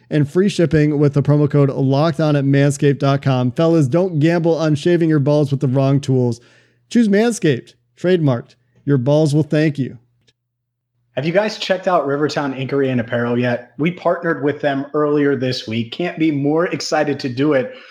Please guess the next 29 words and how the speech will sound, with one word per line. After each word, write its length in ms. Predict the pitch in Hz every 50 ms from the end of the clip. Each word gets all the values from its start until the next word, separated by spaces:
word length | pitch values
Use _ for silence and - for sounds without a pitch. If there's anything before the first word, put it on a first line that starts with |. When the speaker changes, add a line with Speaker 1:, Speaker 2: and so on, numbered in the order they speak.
| - - _
Speaker 2:
because 240 | - - 165 131 156
you're 80 | 160
talking 380 | - - 156 147 139 156 143 139
about 240 | 127 131 127 123 123
a 100 | 117 104
homegrown 680 | - - - 147 160 175 190 165 156 147 143 147 147 139
Cincinnati 540 | - - 143 139 - 147 139 135 127 131 120
company 600 | - - 127 120 113 120 120 120 120 117 120 - - - _ _ _ _
dedicated 640 | - 151 160 160 165 160 - 165 160 156 151 -
to 120 | - - 123
making 420 | 123 131 127 123 - 120 113 107
shirts 600 | - - - 135 131 139 143 143 - - - - _ _ _ _ _ _ _ _ _ _ -
and 160 | 107 104 -
products 400 | - - 120 120 120 123 117 -
that 180 | - 117 - -
you're 120 | 123 120
gonna 200 | 117 120 117 110
love 240 | 110 110 107 107 -
for 80 | - 107
years 420 | 104 107 107 104 104 104 - -
to 100 | - 98
come. 320 | - - - 98 95 101 104
There's 200 | 127 135 127 147
nothing 280 | 180 208 208 208 180
worse 260 | 151 143 147 156 147 -
than 120 | 123 110
buying 260 | 131 131 139 135 131
a 80 | 120 -
t-shirt 500 | - 135 127 123 - - 135 135 135